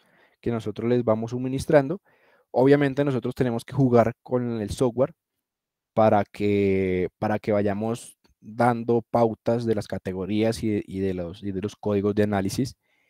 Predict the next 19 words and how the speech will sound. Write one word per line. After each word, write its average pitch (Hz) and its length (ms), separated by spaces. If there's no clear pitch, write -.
y 104 160
demás. 95 360
Eh, 131 260
¿qué 170 160
hacen 175 300
estos, 175 440
estos 139 300
programas? 135 580
Básicamente 139 600
van 143 140
conectando 139 800
las 123 240
categorías 123 840
y 127 120
las 120 160
van 113 160
agrupando 127 580
en 131 80
temas, 135 480